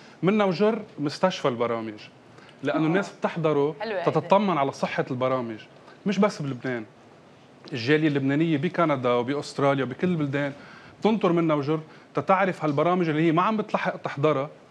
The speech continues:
Speaker 1: شو هي هالبرامج، كيف عم بيكون التقييم تبعها بمنا وجر. أنا الانتقاد الوحيد لإلي بمنا وجر ال-، المساحة النقدية للبرامج أو التقييمية للبرامج اللي عم تنعطى تكون أوسع، لأنه في، في سيجمنتس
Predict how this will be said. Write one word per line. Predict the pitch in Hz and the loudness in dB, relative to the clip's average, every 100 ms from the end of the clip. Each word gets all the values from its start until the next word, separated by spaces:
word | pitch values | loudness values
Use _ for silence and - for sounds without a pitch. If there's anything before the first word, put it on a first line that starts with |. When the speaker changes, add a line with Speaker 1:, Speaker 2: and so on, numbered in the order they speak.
| - | -20
Speaker 1:
شو | - 208 | -2 2
هي | 226 202 | 4 4
هالبرامج، | 151 139 147 151 165 | 2 0 2 2 0
كيف | - 185 | 0 -2
عم | |
بيكون | 170 165 180 | -2 -2 -2
التقييم | 180 170 165 175 | -2 -4 -2 -2
تبعها | 160 151 156 139 | 0 2 2 2
بمنا | 135 143 139 127 | 0 0 0 -2
وجر. | 113 110 - - - - - - - | -4 -8 -12 -20 -20 -20 -18 -18 -4
أنا | 151 175 | 0 2
الانتقاد | 160 143 151 143 151 160 190 | 2 0 -2 -2 0 2 2
الوحيد | 160 135 - 170 156 | 0 -2 0 -2 0
لإلي | 135 139 143 127 131 - - - | 0 0 -2 -4 -6 -20 -20 -8
بمنا | 131 151 156 | -4 0 2
وجر | 143 127 135 131 - - - - - | 0 0 -2 -2 -16 -20 -20 -16 -6
ال-، | 127 131 | -6 -4
المساحة | 135 135 131 185 196 - 120 - - - 135 | -2 0 0 2 2 0 -4 -4 -14 -12 -2
النقدية | 135 147 147 175 160 127 | 0 0 0 0 0 -2
للبرامج | 123 117 131 147 131 - | -2 0 0 0 -2 -2
أو | 131 | -4
التقييمية | 123 - 156 151 143 185 175 | -4 -8 -4 0 2 2 0
للبرامج | 131 117 127 147 151 120 | 0 0 0 2 0 -2
اللي | 117 117 | -6 -6
عم | 110 | -8
تنعطى | 110 127 123 - 127 - - - | -8 -8 -6 -6 -10 -14 -20 -12
تكون | - 185 | 0 0
أوسع، | 180 190 - 131 123 - - - - - - | 4 0 2 0 -2 -4 -20 -20 -20 -20 -4
لأنه | 139 143 156 | 0 0 0
في، | - 220 220 - - | 0 -2 -2 -14 -20
في | - 196 | -6 -4
سيجمنتس | 190 202 185 160 151 - | 2 2 2 -2 -4 -10